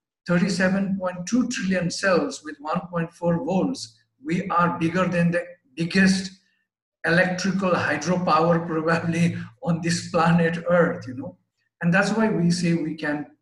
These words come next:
communicate distantly. We can communicate through telepathy. That's how we say.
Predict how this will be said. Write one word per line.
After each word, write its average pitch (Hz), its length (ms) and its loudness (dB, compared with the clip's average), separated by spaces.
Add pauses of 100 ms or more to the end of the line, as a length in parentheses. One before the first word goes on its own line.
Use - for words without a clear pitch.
(140)
communicate 175 800 0 (460)
distantly. 170 760 -8 (800)
We 135 100 -12
can 143 240 -4
communicate 165 760 -2
through 139 360 -12 (240)
telepathy. 165 840 -2 (160)
That's 143 220 -8
how 147 220 -4
we 143 120 -4
say. 160 360 -10